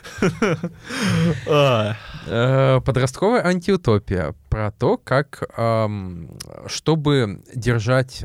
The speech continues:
Speaker 2: а, народ в повиновении, чтобы народ не бунтовал, из всех, а, районов, которые тут называются дистриктами, а, выбирают по одному парню и одной девушке, и они сражаются на
Speaker 1: На
Speaker 2: смерть.
Speaker 1: мечах.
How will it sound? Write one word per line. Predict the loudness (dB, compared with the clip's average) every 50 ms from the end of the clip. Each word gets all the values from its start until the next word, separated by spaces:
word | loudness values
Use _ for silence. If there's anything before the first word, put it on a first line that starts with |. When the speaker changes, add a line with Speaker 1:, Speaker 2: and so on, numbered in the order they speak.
| -10
Speaker 2:
а, | -8 -6 -4 -4 -4 -2 -2 -4 -4
народ | -2 -2 -2 0 0 0 0 0 -2 -4
в | -4
повиновении, | -2 -2 0 0 0 0 0 2 2 0 0 0 0 0 -2
чтобы | -2 -2 -2 -2 0 0
народ | 0 0 0 0 -2 -4
не | -6
бунтовал, | -6 -4 -6 -2 -2 0 4 4 4 4 2 0 _ -12 -20 -20 -18 -20 -20 -20 -20 _
из | -2 0 0 0 0
всех, | -2 -4 0 0 0 0 0 -4 -10 -18 -12 -6
а, | -4 -2 -2 0 -2 -2 -2
районов, | -2 0 2 2 4 2 2 2 0 -2 -2
которые | -2 -2 0 0 0 0
тут | 0 -2 -4 -4
называются | -6 -4 -2 -2 -4 -4 -6 -8
дистриктами, | -4 -2 -2 -2 -4 -4 -6 -6 -6 -4 -6 -6 -6 -6 -8 -10 -14 -18 -20 -20 -18 -20 -20 -18 -18 -18 -20 -20 -16 -8
а, | -4 -2 0 2 2 2 2 2 2 0 0 -2 -2
выбирают | -2 -2 0 2 2 4 4 4 4 2 0
по | 0 -2 -2
одному | -2 -2 -2 -4 0
парню | 0 2 2 2 0 -2
и | -2
одной | -2 -2 -4 -4
девушке, | -2 -2 -2 -2 -4 -6 -6 -8 -8
и | -4 -2
они | -2 -2 -2 -2 -2 -2
сражаются | -2 -2 -4 -2 0 0 0 0 -2 -4 -6 -6 -6 -4 -2 -2 0
на | 0 2
Speaker 1:
На | 2 2
Speaker 2:
смерть. | 2 0 0
Speaker 1:
мечах. | 0 0 -2 -2 -4 -8